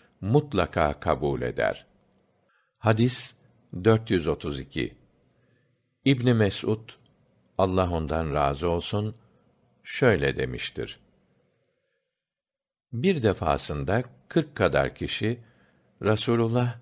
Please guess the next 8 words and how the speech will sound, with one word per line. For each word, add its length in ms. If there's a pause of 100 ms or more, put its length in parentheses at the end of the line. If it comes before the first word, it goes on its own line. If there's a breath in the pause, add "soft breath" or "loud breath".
(320 soft breath)
sallallahu 800
aleyhi 440
ve 100
sellemle 640
birlikte 600 (580 soft breath)
bir 200
çadır 360
içerisindeydik. 1080